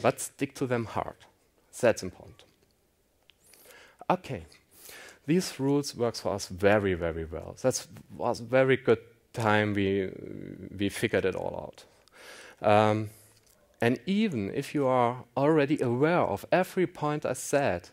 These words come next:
then you are responsible for your team you're working with, that the other co-workers get also aware of such points or of other points you, you get.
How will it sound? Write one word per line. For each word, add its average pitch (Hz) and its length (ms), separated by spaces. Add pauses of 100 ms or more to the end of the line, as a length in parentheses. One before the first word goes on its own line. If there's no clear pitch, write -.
(720)
then 185 240
you 120 160
are 104 160
responsible 113 960
for 123 240
your 113 180
team 113 540
you're 110 180
working 110 560
with, 107 260 (300)
that 143 160
the 165 220
other 160 260 (380)
co-workers 120 580
get 131 220 (100)
also 131 380
aware 92 420
of 92 160
such - 380
points 98 320
or 185 180
of - 160 (380)
other 143 420 (840)
points 127 400
you, 98 220 (100)
you 104 300 (100)
get. 78 260